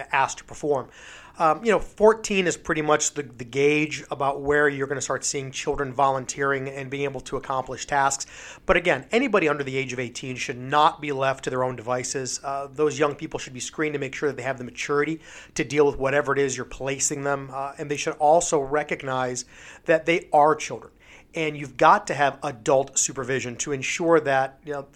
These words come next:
everything is focusing the way it should be in the, uh,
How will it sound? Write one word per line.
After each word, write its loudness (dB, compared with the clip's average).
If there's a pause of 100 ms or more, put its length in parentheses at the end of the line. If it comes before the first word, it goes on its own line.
everything -2
is -4
focusing -2 (500)
the -4
way 4
it -6
should 0
be -8
in -10
the, -4
uh, -6